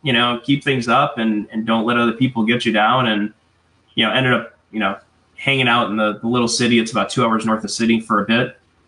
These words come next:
It, it was, it was a blast. And again, most of those people, besides Facebook or social media, I, I never talked to in person,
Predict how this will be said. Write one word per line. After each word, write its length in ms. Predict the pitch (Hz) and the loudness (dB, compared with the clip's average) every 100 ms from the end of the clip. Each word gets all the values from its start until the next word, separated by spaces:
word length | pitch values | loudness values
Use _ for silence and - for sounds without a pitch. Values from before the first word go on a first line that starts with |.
| _ | _
It, 100 | 127 | 0
it 120 | 135 | 2
was, 300 | 127 131 - | 2 2 0
it 40 | 135 | 0
was 100 | 131 | 2
a 40 | |
blast. 380 | 120 139 - - | 2 2 0 -2
And 140 | 123 | -2
again, 260 | 107 127 113 | 0 0 2
most 220 | 127 139 | 2 0
of 40 | 127 | -2
those 80 | |
people, 280 | - 135 143 | -2 -2 -2
besides 360 | 127 113 113 - | -2 -2 -2 0
Facebook 400 | 113 113 123 113 | -2 0 -2 -4
or 40 | |
social 280 | 101 117 113 | -4 -4 -2
media, 360 | 113 110 117 110 _ _ - | 0 2 0 -6 _ _ -18
I, 20 | |
I 60 | 135 | -12
never 200 | 110 98 | -8 -8
talked 340 | - 101 - | -2 -2 -2
to 200 | 98 92 | -6 -4
in 100 | 101 | -4
person, 580 | 98 135 143 104 117 131 | 0 0 0 0 0 0